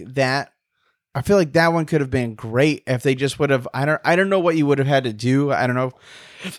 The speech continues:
Like, maybe just make a different story just in the world of Silent Hill or something. Maybe that's what they did. I don't know. I'm trying to remember the games now. Like, if, if they just took it as, like, a one for one with some liberties or not,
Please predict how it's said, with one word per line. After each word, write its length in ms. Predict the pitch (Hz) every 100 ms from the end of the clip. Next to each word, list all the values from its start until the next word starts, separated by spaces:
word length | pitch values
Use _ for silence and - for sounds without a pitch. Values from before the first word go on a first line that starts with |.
| -
Like, 200 | 185 165
maybe 240 | 208 233
just 180 | 208 190
make 180 | 190 175
a 60 |
different 300 | 156 165 180
story 380 | - 151 156 196
just 200 | 160 147 -
in 140 | 156
the 100 | 175
world 300 | 131 131 143
of 80 | 160
Silent 380 | - 165 165 151
Hill 420 | 156 156 160 -
or 160 | - 135
something. 360 | 143 147 160
Maybe 140 | 185 233
that's 160 | 226
what 100 | 175
they 100 | 156
did. 280 | 127 135 165
I 120 | 120
don't 120 | 147 135
know. 120 | 123
I'm 80 | 135
trying 180 | 170 160
to 40 |
remember 180 | 160 120
the 80 | 117
games 440 | 123 127 139 131
now. 180 | 131 127
Like, 200 | 127 131
if, 240 | 120 139 -
if 180 | 147 131
they 200 | 139 143
just 380 | 135 127 -
took 200 | - 139
it 100 | 135 -
as, 160 | 135
like, 100 | 123
a 80 | 117
one 260 | 113 123 135
for 120 | 151
one 340 | 131 139 139
with 140 | 127 123
some 260 | - 123
liberties 480 | 139 139 151 151 147
or 100 | 117
not, 280 | 101 110 110